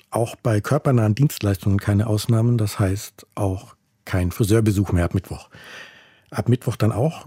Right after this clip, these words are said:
Kontaktreduzierung in Schulen und Kitas. Und, ähm, da lasse ich doch einfach mal die Kanzlerin das erklären.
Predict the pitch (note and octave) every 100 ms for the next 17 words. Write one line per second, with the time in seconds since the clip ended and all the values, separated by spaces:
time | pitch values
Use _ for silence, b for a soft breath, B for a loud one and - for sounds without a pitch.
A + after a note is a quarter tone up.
0 | - C3+ A2+ B2+ - C3+ A#2+ - C3+ A#2+
1 | E3+ C3 A2 - C3 B2+ D3+ G#2+ G2+ -
2 | - - E3 G2 G2+ D3+ - - - B3
3 | C#3 A2 G#2+ - A2+ G#2 G#2 G#2 G#2 -
4 | F2 F#2 F#2+ G2+ G2 F#2+ F#2 F#2+ F2 -
5 | G#2+ - E2+ C#2+ - - E2 D#2+